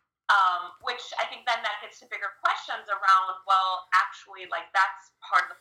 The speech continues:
problem as well, right? Like, our entire, just, like, like, the,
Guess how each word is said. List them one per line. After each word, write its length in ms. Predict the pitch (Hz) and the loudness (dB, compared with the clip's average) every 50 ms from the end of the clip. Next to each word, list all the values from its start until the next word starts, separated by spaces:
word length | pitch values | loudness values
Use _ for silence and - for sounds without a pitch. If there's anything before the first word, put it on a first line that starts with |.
| _ - | _ -8
problem 240 | - - - - - - | -8 -8 -8 -8 -12 -14
as 80 | - - - | -14 -6 0
well, 360 | 214 - - - - - - - | 2 2 4 2 2 -2 -4 -2
right? 200 | 165 170 170 170 - | -2 -2 -2 -2 -4
Like, 160 | - - - - - | -4 -6 -4 -6 -10
our 120 | 170 170 - _ _ _ _ _ | -10 -10 -10 _ _ _ _ _
entire, 720 | - _ - - - 180 175 170 170 160 156 151 - - _ _ | -20 _ -10 -4 -4 -4 -2 -2 -2 -4 -4 -4 -8 -14 _ _
just, 320 | - - _ _ _ _ | -20 -20 _ _ _ _
like, 160 | - 170 170 - - | -4 -4 -4 -2 -4
like, 160 | 196 196 196 - | -6 -6 -6 -10
the, 80 | 202 | -16